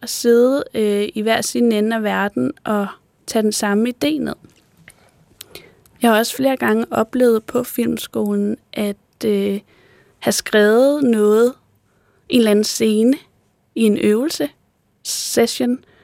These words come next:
og så komme hjem og tænde for Girls. Og så se nærmest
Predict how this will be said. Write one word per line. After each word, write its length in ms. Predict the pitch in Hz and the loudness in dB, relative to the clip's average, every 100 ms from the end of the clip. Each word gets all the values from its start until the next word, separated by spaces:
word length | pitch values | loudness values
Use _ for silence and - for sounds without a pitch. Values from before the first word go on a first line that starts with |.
| _ _ _ _ - | _ _ _ _ -10
og 80 | |
så 120 | - 247 | -6 -4
komme 320 | - 226 214 | 0 2 2
hjem 280 | 226 233 - | 2 0 -2
og 120 | 233 | -10
tænde 420 | - 226 220 240 | -2 -2 0 -4
for 460 | - 226 208 196 202 | -4 -4 -2 -2 -4
Girls. 500 | - 208 240 - - - _ _ _ _ _ _ - | -2 -2 -2 -8 -12 -14 _ _ _ _ _ _ -12
Og 100 | 240 | -6
så 100 | 254 | -6
se 380 | - - 277 - | -4 0 0 2
nærmest 560 | 233 214 240 285 - | 2 2 2 -2 -6